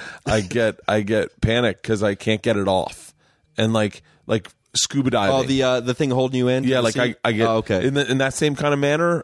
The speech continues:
Speaker 1: like, just, like, almost, like, reaching for air, like, "Get, I need fucking air, get me out of here."
Speaker 2: Y-, it might have been. I mean, I don't even really remember, like,
Speaker 1: Really?
Speaker 2: necessarily the exact emotion or feeling other than just, like,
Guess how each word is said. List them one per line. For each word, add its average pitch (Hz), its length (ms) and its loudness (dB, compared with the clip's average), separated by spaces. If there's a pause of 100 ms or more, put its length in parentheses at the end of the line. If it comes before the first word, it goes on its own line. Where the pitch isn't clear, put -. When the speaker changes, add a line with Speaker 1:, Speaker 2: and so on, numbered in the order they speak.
(140)
Speaker 1:
like, 113 220 0
just, - 340 -2 (220)
like, 113 220 -2
almost, 127 300 0
like, 110 260 0 (600)
reaching 123 580 0
for - 160 0
air, 123 200 0
like, 120 200 -4
"Get, - 160 0
I 127 60 0
need 123 200 0
fucking 113 260 -2
air, 113 140 0
get 110 140 -2
me 113 80 0
out 107 140 2
of 123 40 0
here." 139 260 -2 (120)
Speaker 2:
Y-, 135 80 0
it 151 160 0
might 151 220 0
have 120 80 -4
been. 123 260 0
I 110 80 2
mean, 113 160 0
I 123 80 2
don't 139 160 0
even 123 240 0
really 110 240 2
remember, 95 580 0
like, 104 120 -4
Speaker 1:
Really? 110 400 0
Speaker 2:
necessarily 101 580 0
the 90 160 2
exact 95 400 -2
emotion 87 440 0
or 80 100 0
feeling 90 380 0
other 82 200 2
than 82 160 0
just, 82 260 -2
like, 87 180 0